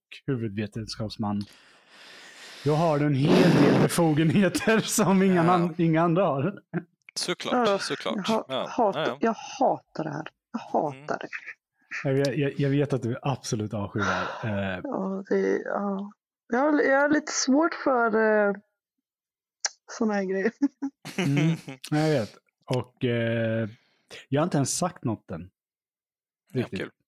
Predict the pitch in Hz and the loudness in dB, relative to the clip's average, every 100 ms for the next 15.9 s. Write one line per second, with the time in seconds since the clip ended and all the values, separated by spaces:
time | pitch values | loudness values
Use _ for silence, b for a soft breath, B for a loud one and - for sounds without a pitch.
0 | _ _ _ _ B B - 220 - 165 | _ _ _ _ B B -8 -8 -8 -10
1 | - 107 _ _ B B B B B 131 | -8 -10 _ _ B B B B B -2
2 | 131 135 135 143 - 175 196 202 175 123 | 0 2 2 0 0 2 2 2 0 2
3 | 185 208 147 127 110 113 _ - 127 - | 2 2 2 0 -2 -4 _ -4 -4 -4
4 | - - 160 151 147 143 - 123 139 - | -4 0 0 0 0 0 -2 -2 -2 0
5 | 131 117 117 107 131 147 165 143 147 190 | 0 0 0 -2 -2 -2 -2 0 -2 -4
6 | _ - 117 110 113 113 113 110 101 101 | _ -4 -2 -2 -4 -4 -4 -4 -4 -4
7 | 147 165 _ _ - 113 107 107 127 120 | -4 -6 _ _ -12 -8 -6 -4 -4 -2
8 | 120 113 117 120 120 101 - 117 127 123 | -2 -2 -2 -2 -4 -4 -4 -2 -2 -2
9 | 135 156 123 131 170 151 151 131 135 175 | 0 0 2 2 0 0 0 0 0 0
10 | 165 104 110 101 117 110 87 101 131 B | 0 0 -2 -2 -4 -4 -6 -4 -6 B
11 | B B B - 117 117 123 117 147 151 | B B B -8 -4 -2 -2 -2 0 0
12 | 147 156 143 143 - 156 - - 143 160 | 0 0 0 -2 -2 -4 -4 -4 -2 0
13 | 151 151 135 113 110 107 117 104 139 170 | 0 -2 -2 -2 -2 -4 -6 -2 0 2
14 | 170 165 160 117 117 110 104 120 135 - | 2 -2 -8 -4 -2 -2 -2 -2 -2 -6
15 | 110 113 - - 113 101 110 143 156 | -6 -6 -6 -6 -6 -6 -4 -2 -2